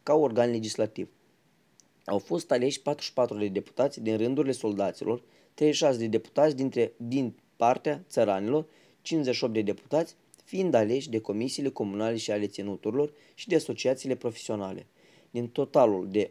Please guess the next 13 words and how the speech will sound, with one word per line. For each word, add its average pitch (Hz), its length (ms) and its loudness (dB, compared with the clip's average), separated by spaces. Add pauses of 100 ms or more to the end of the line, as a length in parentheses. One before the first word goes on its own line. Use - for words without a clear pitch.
o 123 100 -6
sută 123 240 -4
cincizeci 110 280 -2
și - 60 -2
șase 104 200 -4
deputați, 156 540 -2 (340)
o 131 120 -6
sută 147 260 -2
cinci 113 300 -4
erau 104 300 2
români, 143 380 0 (320)
cincisprezece 107 500 -4
ucraineni, 113 580 -2